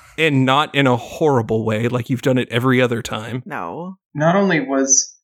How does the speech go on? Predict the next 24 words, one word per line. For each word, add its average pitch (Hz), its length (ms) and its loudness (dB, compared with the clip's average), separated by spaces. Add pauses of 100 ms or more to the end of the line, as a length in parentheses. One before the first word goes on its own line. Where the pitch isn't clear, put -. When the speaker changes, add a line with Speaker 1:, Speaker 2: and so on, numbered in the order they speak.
(140)
Speaker 3:
she, 147 580 -4
as 135 180 -2
an 120 220 -4
actor, 135 840 0 (260)
awesome, 156 580 -2 (200)
but 131 240 2
Speaker 2:
Mm-hmm. 139 100 -12 (380)
Speaker 3:
as 135 300 2 (120)
Moneypenny 127 920 2
being 127 420 2
a 117 60 -8 (180)
field 160 380 0
agent, 98 460 -6 (180)
which, 156 440 -6
Speaker 2:
Mm-hmm. 127 120 -14 (320)
Speaker 3:
you 147 140 -2
know, - 340 -4 (180)
hello, 143 380 2
Secretary 139 680 0 (340)
now 131 420 2
is 135 200 0
a 117 140 -6
field 156 280 0
agent. 95 460 -10